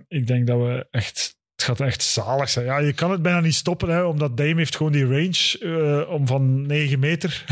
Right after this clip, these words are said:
<laughs> gewoon een, een, een, een high percentage jump shot te nemen. Ehm, Giannis, ja, die, die kan heel hard rollen. Eh, als die heel hard rolt, ja, dan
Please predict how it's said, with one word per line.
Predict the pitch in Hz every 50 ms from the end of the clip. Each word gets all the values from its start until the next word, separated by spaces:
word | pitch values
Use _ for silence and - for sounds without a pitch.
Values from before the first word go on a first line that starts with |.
| - - 147 123 131
<laughs> | 175 190 185 185 185 175 - - -
gewoon | - 151 147 147 147
een, | 147 139 143
een, | 151 143 139 143 143 143 156
een, | 147 135 127 131 -
een | - 147 131 120 113
high | 113 135 139 135
percentage | - 131 - - 147 139 131 123 101 -
jump | - 143 151 156
shot | - 190 196 185
te | 190
nemen. | 190 196 208 220 226 240 240 233 _ -
Ehm, | - - 147 139 131 131 131 127 127 127 127 131 131 131 135 135 135 - -
Giannis, | - 139 139 139 147 156 156 - - - - 160 147
ja, | 143 139 135
die, | 127 131 127 123 123 123 135 139
die | 131 131 110
kan | - - 139 139 147 147
heel | 131 117 117 135 156 175 180
hard | 165 135 139 147 - - -
rollen. | 127 131 143 160 180 190 196 _ -
Eh, | - 226 156 135 127 123 123 120 110 - - - - -
als | - 139 139 117
die | 127 147
heel | 127 131 147 147
hard | 139 131 139 120 - -
rolt, | 117 127 139 160 151
ja, | 131 123 123 131
dan | 131 123 110 107 107